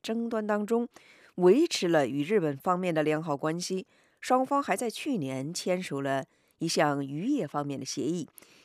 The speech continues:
有分析人士说，这是台湾在大国的权力平衡的游戏当中呢，找到了一个有效的平衡点。下面是美国之音记者钟晨芳的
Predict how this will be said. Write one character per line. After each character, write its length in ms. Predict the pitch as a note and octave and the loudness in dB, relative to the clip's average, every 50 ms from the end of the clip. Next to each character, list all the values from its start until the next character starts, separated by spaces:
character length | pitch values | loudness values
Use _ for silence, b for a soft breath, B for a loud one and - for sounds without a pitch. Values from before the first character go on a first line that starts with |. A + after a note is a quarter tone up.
| b | b
有 120 | b E3 D#3 | b 2 2
分 300 | D3+ - F#3 F#3 G3 F#3+ | 2 0 -2 -2 -2 -2
析 120 | - E3 | -2 0
人 140 | D3+ D3 D3 | 0 0 0
士 160 | - - D3+ | 0 -2 -2
说， 260 | C#3+ - D#3+ E3 E3 - b b b b b b b b | 0 0 0 0 0 -2 b b b b b b b b
这 140 | b D#4+ | b 0
是 100 | - - | 0 0
台 320 | G#3 - - - D#3 C#3+ F3+ | -2 -4 0 4 4 6 6
湾 300 | G#3+ C4+ D4+ E4 F4 E4+ | 4 4 2 2 0 -2
在 400 | - - C4 G#3 F3 D#3 D3 D3 C#3+ - | 0 4 6 8 8 8 6 4 2 0
大 240 | - C#4 B3 F3 D#3+ | 0 0 0 0 -2
国 220 | - - C#3+ D3 | -2 -2 -2 0
的 100 | D3+ C#3 | 0 -2
权 320 | C3 - - - D3 D#3 | -2 -4 -4 -2 -2 -2
力 180 | F#3+ G3+ E3 C#3+ - | -2 -4 -6 -8 -10
平 340 | - - - D3+ E3 G#3 B3+ | -12 -10 -8 -6 -6 -6 -6
衡 240 | - - D3 C#3 | -8 -8 -8 -6
的 80 | C#3+ D3 | -4 -4
游 140 | C#3 C3+ C#3 | -4 -4 -4
戏 160 | - - D#3 | -4 -4 -4
当 180 | C#3+ D3 D3+ D3+ | -2 -2 -2 -2
中 200 | D#3+ E3 F3+ F3 | -4 -4 -4 -4
呢， 120 | D#3 C#3+ - b b b b b b b b b _ - | -4 -4 -6 b b b b b b b b b _ 0
找 320 | - E3 C3 - - - | 2 4 4 2 0 -2
到 220 | - - C#4 C4 F#3+ | -2 0 0 2 0
了 120 | D3 - - | 0 -2 -6
一 140 | - - D3+ | -8 -8 -4
个 140 | C3+ D3+ C#3+ | -2 -2 -2
有 300 | C3+ D3 D3 C3+ B2 C#3 | 0 -2 -2 -4 -4 -4
效 260 | - - C4 G3+ D#3 | -4 -4 -4 -4 -4
的 100 | - - - _ - | -6 -10 -16 _ -14
平 200 | - - C#3+ - | -10 -8 -8 -6
衡 220 | - D#3+ D#3 F#3+ | -6 -6 -6 -6
点。 480 | - - - - - A#2+ - C#3 D#3+ - b b b b b b b b | -4 -6 -6 -6 -8 -8 -8 -10 -10 -10 b b b b b b b b
下 180 | b - G3 E3+ | b 6 6 6
面 280 | D#3+ D#3 D3+ D3 C#3+ C#3+ | 6 6 2 2 0 -2
是 360 | - - D3+ D3 C#3 C#3 C3 | -2 0 0 0 0 0 -2
美 140 | C#3 C#3 C3 | -4 -6 -6
国 100 | D#3+ E3 | -6 -6
之 80 | G#3 | -4
音 100 | G#3+ A3 | -4 -4
记 120 | A3 G#3 E3+ | -4 -4 -4
者 160 | D3 C3 - | -4 -4 -4
钟 260 | - - A3+ A#3 A#3+ | -6 -6 -8 -8 -8
晨 240 | - - C#3+ C#3 D#3 | -8 -8 -10 -10 -8
芳 300 | - A3 A3+ A#3+ B3 A#3 | -8 -8 -8 -8 -8 -10
的 100 | A#3+ | -10